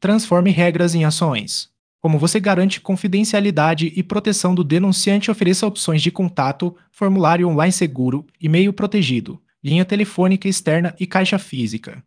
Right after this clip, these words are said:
Cada canal deve ter criptografia ou acesso controlado e um responsável treinado para tratar os casos com sigilo.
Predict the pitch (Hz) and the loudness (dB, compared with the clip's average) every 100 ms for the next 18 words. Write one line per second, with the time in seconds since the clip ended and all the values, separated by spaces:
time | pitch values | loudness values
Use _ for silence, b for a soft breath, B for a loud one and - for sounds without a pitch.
0 | _ _ _ 185 180 180 190 165 147 143 | _ _ _ -2 0 0 0 0 0 0
1 | 160 190 202 202 202 202 196 190 185 - | 0 0 -2 -2 -4 -2 -2 -2 -2 -2
2 | 170 170 - 180 180 139 120 139 - 214 | -2 -2 0 0 0 -2 -4 -6 -4 -4
3 | 226 190 165 170 170 - 190 160 196 - | 0 2 2 2 0 0 2 2 0 0
4 | 202 180 160 160 185 202 185 175 165 180 | 0 0 0 -2 0 2 2 2 0 -2
5 | 175 170 160 180 185 - 175 175 185 170 | -2 -2 0 0 0 2 2 2 -2 -2
6 | 156 151 131 131 95 - | -2 -2 0 -2 -4 -10